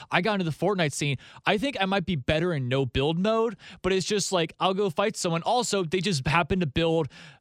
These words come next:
uh, you know, the pyramids of Egypt right in front of me. And it's like, wait,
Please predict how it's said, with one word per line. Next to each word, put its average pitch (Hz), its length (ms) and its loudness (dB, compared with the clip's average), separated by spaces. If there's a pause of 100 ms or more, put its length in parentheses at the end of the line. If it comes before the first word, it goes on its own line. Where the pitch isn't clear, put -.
(300)
uh, 170 120 0
you 180 140 0
know, 156 240 2
the 151 140 -2
pyramids 180 500 0
of 165 160 -2
Egypt 156 560 -2
right 151 260 0
in 170 80 -2
front 165 300 0
of 139 80 0
me. 113 220 0
And 135 100 -2
it's 156 140 -2
like, 156 140 -2
wait, 196 280 0